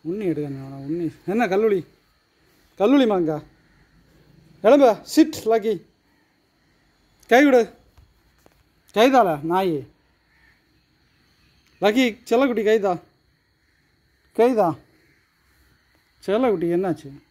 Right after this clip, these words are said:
ஒரு training படிக்கல. sit training மட்டும் தான் தெரியும். அதுவும் இன்னைக்கு உட்கார்ந்ததுனால அப்படியே கிடையாது. கைதா lucky. பெடிகிரி தரேன் கைதா.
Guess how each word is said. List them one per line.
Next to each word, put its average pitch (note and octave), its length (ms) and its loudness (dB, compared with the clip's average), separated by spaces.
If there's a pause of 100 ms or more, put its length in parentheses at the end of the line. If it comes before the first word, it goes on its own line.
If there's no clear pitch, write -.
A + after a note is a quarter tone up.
(140)
ஒரு G#3+ 380 0
training G3 500 -4
படிக்கல. D3 280 -8
sit G#3+ 380 -12
training G#3+ 240 -4
மட்டும் F#3 260 -6
தான் E3+ 80 -4
தெரியும். F3 340 -4
அதுவும் E3+ 280 -2
இன்னைக்கு D#3+ 240 -4 (640)
உட்கார்ந்ததுனால D#3+ 580 -2
அப்படியே C#3+ 180 -8
கிடையாது. C3+ 160 -10
கைதா A3+ 300 2
lucky. G3 220 -6 (1300)
பெடிகிரி G#3+ 360 0
தரேன் D#3+ 220 -4
கைதா. D#3 220 -6